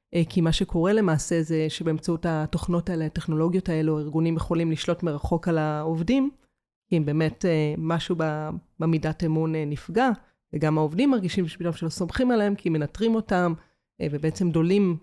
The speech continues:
את כל הדאטה עליהם, ומה שהם עושים, כמה הם עושים, מידת ההספק שלהם, אה, וזה בעצם גם העתיד, אגב, של העבודה הזאת, אה, מרחוק.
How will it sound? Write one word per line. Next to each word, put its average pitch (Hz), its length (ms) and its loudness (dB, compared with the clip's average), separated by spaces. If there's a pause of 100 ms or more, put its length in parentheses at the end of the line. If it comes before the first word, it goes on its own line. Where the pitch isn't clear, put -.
(120)
את - 100 -16
כל 175 200 0
הדאטה 175 600 0
עליהם, 165 280 0
ומה 156 180 0
שהם 180 200 0
עושים, 170 520 -2
כמה 185 300 -2
הם 175 80 0
עושים, 165 360 -4
מידת 160 300 -2
ההספק - 360 -6
שלהם, 180 340 0 (680)
אה, 165 120 4 (120)
וזה 180 340 2
בעצם 165 500 0 (180)
גם 151 260 0 (240)
העתיד, 165 440 0
אגב, 147 260 -2
של 151 400 -4 (680)
העבודה 151 680 -2
הזאת, 156 400 -6
אה, 143 160 -6
מרחוק. 147 600 -4